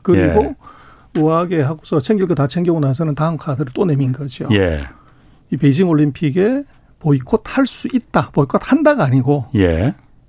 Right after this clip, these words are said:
Speaker 1: 이게 가능성을 지금 슬쩍 또 흘린 거죠.
Speaker 2: 아.
Speaker 1: 그래서 결국은 이걸 통해 가지고
Speaker 2: 예.
Speaker 1: 이것은 이제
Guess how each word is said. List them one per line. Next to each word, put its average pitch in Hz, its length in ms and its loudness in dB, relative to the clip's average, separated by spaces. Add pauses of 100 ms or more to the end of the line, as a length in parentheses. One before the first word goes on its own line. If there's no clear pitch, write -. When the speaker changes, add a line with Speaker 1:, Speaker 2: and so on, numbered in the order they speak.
Speaker 1:
이게 160 240 -2
가능성을 190 720 2
지금 151 180 0
슬쩍 151 300 -6
또 135 80 -4
흘린 147 260 -4
거죠. 123 300 -10 (300)
Speaker 2:
아. 85 440 -2
Speaker 1:
그래서 185 160 -2
결국은 196 400 0
이걸 185 320 2
통해 175 360 -6
가지고 156 760 -4
Speaker 2:
예. 190 140 2
Speaker 1:
이것은 165 640 -4
이제 143 520 -4